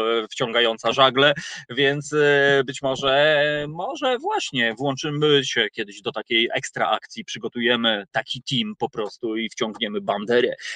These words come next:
Resetu Obywatelskiego, Rogera, e, i, i wypłyniemy po prostu, dołączając się do tej genialnej akcji. Więc, e, miejcie z tyłu głowy, drodzy słuchacze, tę historię, a ja przy okazji,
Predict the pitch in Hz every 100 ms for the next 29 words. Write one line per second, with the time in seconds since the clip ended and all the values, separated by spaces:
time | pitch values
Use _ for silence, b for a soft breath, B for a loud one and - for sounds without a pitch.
0 | B 123 127 - 127 123 104 107 107 110
1 | - 101 117 107 107 123 147 143 147 131
2 | 127 113 143 B 135 120 117 117 123 120
3 | 143 143 - 196 247 233 139 - 107 107
4 | - 107 113 107 107 117 107 101 - 120
5 | 113 110 110 113 107 104 107 127 123 117
6 | 113 110 110 110 113 113 117 117 107 -
7 | 117 113 B B 143 - 135 131 139 143
8 | 143 156 262 254 143 - 135 117 113 117
9 | 107 113 113 113 110 117 107 113 139 123
10 | 117 101 - 113 113 117 110 120 - 113
11 | 113 120 127 127 131 139 156 - 160 139
12 | 147 131 110 127